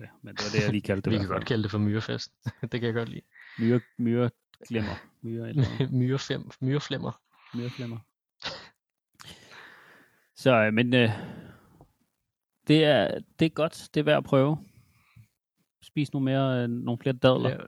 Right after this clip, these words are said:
Speaker 1: lav nogle flere, øh, elixier
Speaker 2: Elixiers.
Speaker 1: derhjemme. Lidt, lidt mindre frøøjne og lidt mere lion's mane.
Speaker 2: Altså,
Speaker 1: <laughs> Den er faktisk
Speaker 2: jeg
Speaker 1: ret
Speaker 2: synes,
Speaker 1: god.
Speaker 2: jeg synes, Li-,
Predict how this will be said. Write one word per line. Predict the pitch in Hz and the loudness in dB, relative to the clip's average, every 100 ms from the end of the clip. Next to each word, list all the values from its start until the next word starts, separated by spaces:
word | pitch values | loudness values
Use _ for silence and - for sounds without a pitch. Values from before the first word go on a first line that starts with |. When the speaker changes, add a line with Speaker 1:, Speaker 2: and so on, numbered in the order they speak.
| _ | _
Speaker 1:
lav | 165 139 143 | -6 -4 -2
nogle | 139 123 | 0 -2
flere, | - 135 131 135 131 120 113 113 | -2 -4 -2 -2 -2 -2 -2 -2
øh, | |
elixier | 139 117 117 - 160 135 120 117 _ _ _ _ _ _ _ - | -2 -4 -4 -8 -6 -4 -4 -6 _ _ _ _ _ _ _ -6
Speaker 2:
Elixiers. | 113 117 120 117 | -4 -2 0 2
Speaker 1:
derhjemme. | 120 117 123 | 2 2 0
Lidt, | 135 - | -2 -4
lidt | 135 147 - | -2 -2 -2
mindre | 135 131 135 123 110 | -2 0 0 -2 -4
frøøjne | - 131 131 113 110 110 107 | -2 0 0 0 0 0 0
og | 104 104 110 | 0 0 -2
lidt | 117 117 - | -2 -4 -4
mere | 113 113 113 110 107 120 | -2 -2 -2 -4 -4 -4
lion's | 107 110 117 | -2 -2 -2
mane. | 107 104 107 - _ _ _ _ - - - - - - 110 | -4 -4 -4 -10 _ _ _ _ -20 -20 -20 -20 -20 -8 -6
Speaker 2:
Altså, | - | -2
Speaker 1:
<laughs> | 104 101 _ - - - | -2 -4 _ -14 -10 -4
Den | 110 | -2
er | 95 | 0
faktisk | |
Speaker 2:
jeg | 92 123 | 2 2
Speaker 1:
ret | |
Speaker 2:
synes, | 120 123 | 4 2
Speaker 1:
god. | - - - - - - - - | 0 -8 -8 -8 -12 -16 -12 -4
Speaker 2:
jeg | 113 | -2
synes, | 131 117 131 | 0 0 4
Li-, | 123 113 - | 6 6 6